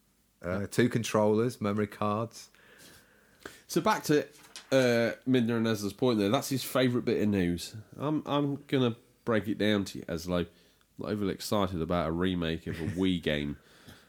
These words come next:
Speaker 2: uh, from a decent enough franchise. I'll give
Speaker 1: Have
Speaker 2: you
Speaker 1: you
Speaker 2: that.
Speaker 1: played Monkey Ball?
Speaker 2: Of course
Speaker 1: You
Speaker 2: I
Speaker 1: must
Speaker 2: played.
Speaker 1: have done. You're a Sega man.
Speaker 2: Ask me another question.
Speaker 1: Uh, I messaged you, uh, while watching Gamescom about this next title,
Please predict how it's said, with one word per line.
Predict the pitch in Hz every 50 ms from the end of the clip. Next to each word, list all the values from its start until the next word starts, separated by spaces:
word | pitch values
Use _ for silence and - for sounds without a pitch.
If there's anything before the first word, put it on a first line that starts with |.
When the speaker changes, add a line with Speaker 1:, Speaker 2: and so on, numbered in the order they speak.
| _ _ _ _ - 78
Speaker 2:
uh, | 78 78 76 73 73 78 85 - _ _ _ _ _ _ _ _ _ _ _ -
from | - - 208 156
a | 107
decent | - 123 120 107 - 107 95
enough | 95 92 95 -
franchise. | - - 131 139 127 - - 78 76 78 82 - - -
I'll | 90 87
give | 87 - 120 110
Speaker 1:
Have | 143 170
Speaker 2:
you | 214
Speaker 1:
you | 202
Speaker 2:
that. | - 240
Speaker 1:
played | 277 269 185
Monkey | 139 117 107 - 101
Ball? | 90 87 80 87 85 - _ _ _ _ _ - _ _ _ _ _ _ _ _ _ _ _ -
Speaker 2:
Of | - _
course | - - -
Speaker 1:
You | 123 170
Speaker 2:
I |
Speaker 1:
must | 196 151 -
Speaker 2:
played. | - 101 101
Speaker 1:
have | 98
done. | 95 95
You're | 98 98
a | 101
Sega | - - 123 127 123 107 95 87
man. | 87 73 67 57 - - _ _ _ _ _ _ _ _ _ _ _ _ _ _ _ _ - - - - _ - -
Speaker 2:
Ask | 104 - -
me | 110 120
another | 120 123 127 117 110
question. | - - 98 90 - - - 85 73 - _ _ _ _ _ _ _ _ _ _ _ _ -
Speaker 1:
Uh, | 135 139 139 139 139 135 - - - - _ _ _ _ _ _ _ _ _ _ -
I | 123 156 165 165 151 120 110 - - -
messaged | 131 151 147 - 139 117 - -
you, | 123 120 117 113 110 104 110
uh, | 110 107 104 104
while | 107 110 107 107
watching | 107 87 - - 110 104
Gamescom | 107 110 107 104 104 - - 101 98 98
about | 92 - 104 107 107 - -
this | 87 98 101 - -
next | 104 95 - - - - -
title, | - 101 95 95 95 71 87 101 113 117